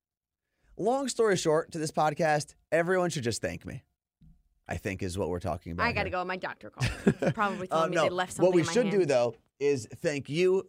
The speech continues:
Speaker 1: for listening. We've rambled on for over thirty minutes.
Speaker 2: Jesus.
Speaker 1: Um,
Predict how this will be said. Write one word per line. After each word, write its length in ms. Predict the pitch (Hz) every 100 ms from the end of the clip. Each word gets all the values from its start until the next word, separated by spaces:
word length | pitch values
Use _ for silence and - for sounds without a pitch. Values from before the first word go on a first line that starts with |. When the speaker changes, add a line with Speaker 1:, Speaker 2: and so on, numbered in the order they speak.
| -
Speaker 1:
for 120 | 139
listening. 500 | 151 139 151 151 143 - _ _ 131
We've 260 | 156 160
rambled 380 | 131 151 147 143
on 260 | 131 135 135
for 180 | 131 120
over 180 | 120 117
thirty 280 | 135 127
minutes. 380 | 120 123 120 -
Speaker 2:
Jesus. 480 | - 220 - - -
Speaker 1:
Um, 480 | 120 120 117 113 101